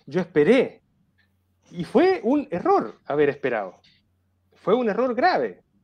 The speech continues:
Porque claro, después a ti terminan encontrándote cualquier tipo de excusa para terminar con tu contrato y tú no hiciste la documentación a través de estos indicios que tú estás diciendo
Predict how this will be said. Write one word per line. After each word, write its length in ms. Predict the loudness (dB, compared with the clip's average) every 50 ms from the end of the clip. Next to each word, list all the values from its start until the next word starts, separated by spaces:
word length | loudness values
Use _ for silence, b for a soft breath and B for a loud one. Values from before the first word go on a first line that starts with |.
| _ _ _ _
Porque 180 | _ -6 -4 0
claro, 280 | 2 2 4 4 4
después 380 | 2 0 0 0 2 2 2 2
a 100 | 2 0
ti 340 | 0 0 -4 -4 -6 -8 _ _ _ _ _
terminan 640 | _ -6 -4 -2 -2 0 -2 -2 -4 -6 -8 -12 -16 _ _ _ _
encontrándote 800 | -12 -12 -6 -6 -6 -4 -2 -4 -2 -2 -2 -2 -4 -6 -6 -8
cualquier 520 | _ 0 0 0 0 -2 -4 -4 -4 -4 -4
tipo 280 | -8 -6 -4 -2 -2
de 100 | -2 -4
excusa 540 | -6 -8 -12 -14 _ -6 -6 -6 -4 -6 -6
para 200 | -4 -4 -4 -4
terminar 380 | -4 -6 -6 -4 -6 -6 -6 -8
con 140 | -10 -14 -10
tu 100 | -10 -8
contrato 520 | -8 -8 -6 -2 0 0 0 0 -4 -6 -6
y 80 | -8 -6
tú 320 | -6 -6 -6 -6 -8 -12 _ _ _ _
no 320 | -12 -8 -4 -4 -4 -4 -6
hiciste 600 | -8 -14 -10 -8 -10 -10 -8 _ -6 -6 -6 -6 b b b b b b _
la 380 | -6 -2 0 0 0 0 -2 -2
documentación 960 | -4 -4 -2 0 -2 -2 -2 -4 -6 -8 -10 -10 -6 -2 0 0 0 -2 -4 -12 _
a 120 | -12 -8 -4
través 280 | -4 0 0 0 -2
de 60 | -2
estos 200 | -8 -4 -2 -2 -2
indicios 360 | -2 -4 -6 -8 -6 -6 -8
que 80 | -8 -8
tú 80 | -10 -6
estás 200 | -6 -6 -6 -6
diciendo 420 | -8 -8 -8 -8 -8 -8 -12 -16